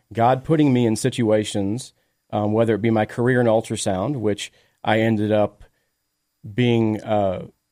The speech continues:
specializing in, in women's studies and obstetrics, which is, you know, a-, as you know, I'm a man, and that, that kinda puts me in a, in a unique position. I always say that I, you could consider me a unicorn. Um, <laughs> a man in the pro-life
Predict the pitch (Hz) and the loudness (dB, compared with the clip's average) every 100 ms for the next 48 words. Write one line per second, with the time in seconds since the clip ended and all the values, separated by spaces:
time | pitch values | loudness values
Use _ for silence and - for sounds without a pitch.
0 | _ _ _ - 151 143 131 117 117 113 | _ _ _ -2 0 2 2 2 2 0
1 | 110 101 - 117 104 101 117 _ _ _ | 0 -2 -4 -6 -4 -4 -8 _ _ _
2 | 113 147 135 110 - 92 117 117 110 - | -2 0 2 0 -2 -4 -4 -4 -4 -2
3 | 110 - 110 - 113 110 98 - _ _ | -2 -2 -10 -6 -6 -4 -10 -12 _ _
4 | 135 110 120 135 - 110 110 113 107 127 | -4 -2 -4 -8 -8 -6 -4 -6 -4 0
5 | 127 127 127 135 117 101 113 110 110 - | 2 2 2 2 2 0 0 0 -2 -2
6 | 110 - _ 120 110 120 - 117 110 104 | -4 -4 _ -6 -4 -6 -4 -2 0 -2
7 | 101 120 110 107 113 113 113 104 104 127 | -4 -6 -4 -2 -2 -2 -6 -4 -6 -6
8 | 151 _ _ _ - 107 110 - 104 101 | -10 _ _ _ -6 -4 -2 -2 -2 -2
9 | 98 - 107 110 101 104 110 101 98 98 | -4 -8 -8 -8 -8 -8 -4 -2 -2 -2
10 | 107 104 101 95 127 - _ _ - 110 | -2 -4 -6 -6 -8 -12 _ _ -6 -2
11 | 107 98 92 - - _ _ _ - 117 | 0 -2 -6 -10 -20 _ _ _ 2 2
12 | 113 117 127 127 117 117 117 117 104 110 | 4 4 4 4 2 2 2 2 0 -4
13 | - 135 127 113 110 104 - - | 0 0 2 2 2 0 -8 -16